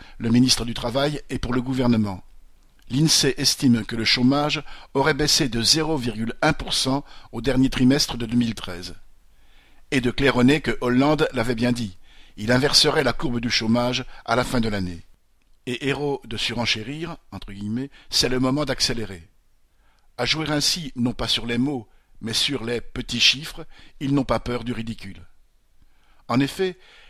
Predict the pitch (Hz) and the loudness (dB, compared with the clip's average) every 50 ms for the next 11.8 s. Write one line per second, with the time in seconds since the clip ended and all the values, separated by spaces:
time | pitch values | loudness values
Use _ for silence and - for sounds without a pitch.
0 | _ - - 123 143 160 165 - - - 196 180 151 139 127 127 131 - - 135 | _ -12 -6 -2 0 2 2 2 2 2 2 0 0 0 0 -2 -4 -2 -4 -4
1 | 123 - 160 151 135 120 120 143 156 156 143 156 - - 147 147 147 139 - 143 | -2 -2 -2 -2 0 0 0 0 0 -2 -2 -4 -4 -2 -2 -2 0 0 0 -2
2 | 127 127 113 - - 127 123 131 139 147 156 147 165 - - - 143 131 - 139 | -2 -2 -2 -4 -2 -2 0 0 0 -2 -4 -6 -6 -8 -10 -10 -8 -6 -4 -4
3 | 123 123 117 107 - 107 98 95 95 - - - - - _ - _ _ - - | -2 -2 -4 -4 -6 -10 -12 -14 -14 -18 -20 -20 -20 -20 _ -20 _ _ -20 -20
4 | - - - - 117 - - 131 - - 135 - - - 196 196 - 196 123 120 | -20 -14 -8 -6 -4 -2 -2 -4 -4 -6 -4 -4 -4 -4 -6 -6 -6 -6 -4 -4
5 | 139 123 - 160 170 180 156 175 - - 147 139 123 131 123 117 139 143 143 131 | -6 -6 -4 -4 -4 -4 -4 -4 -4 -4 -4 -2 -2 -4 -4 -2 -4 -4 -4 -4
6 | 131 - - 143 147 - 151 147 139 143 123 - 127 113 123 135 151 - 104 - | -4 -4 -4 -4 -4 -4 -6 -8 -8 -8 -10 -8 -6 -4 -4 -6 -6 -8 -12 -16
7 | - - - - - - - 123 123 156 143 127 135 - - 151 143 151 135 - | -18 -20 -20 -20 -20 -12 -10 -8 -8 -6 -4 -4 -4 -4 -4 -4 -4 -4 -2 -2
8 | - - 160 143 131 117 - - - - - 135 127 135 117 131 117 123 127 127 | -2 0 0 0 -2 -2 -6 -12 -14 -10 -8 -4 -4 -4 -2 -2 -4 -4 -4 -2
9 | - - - 151 131 131 131 - 120 113 110 101 95 95 - - - - - - | -2 -2 -2 -2 -4 -6 -8 -10 -10 -10 -10 -10 -12 -12 -14 -18 -18 -20 -20 -20
10 | - - - - - - 165 165 135 131 117 - - - 190 175 - - 117 107 | -20 -20 -20 -16 -12 -10 -8 -6 -4 -2 -2 0 -2 -2 -4 -6 -10 -10 -10 -10
11 | 110 113 113 - - - - 131 123 113 - 135 135 139 131 135 | -8 -10 -10 -10 -8 -6 -4 -4 -4 -4 -6 -8 -6 -6 -8 -8